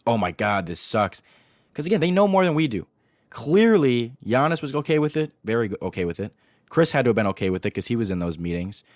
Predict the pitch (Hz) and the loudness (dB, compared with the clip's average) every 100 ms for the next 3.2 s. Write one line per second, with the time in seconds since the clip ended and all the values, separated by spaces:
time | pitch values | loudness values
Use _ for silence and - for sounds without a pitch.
0 | _ 98 151 165 135 _ _ _ _ 151 | _ 0 2 2 -2 _ _ _ _ 0
1 | 156 135 107 110 107 107 101 104 123 120 | 0 0 -2 -2 -2 -2 -2 -2 -2 -4
2 | 107 110 98 104 117 120 110 110 117 95 | -2 -4 -2 0 0 -2 -4 -2 -2 -4
3 | 87 82 | -6 -10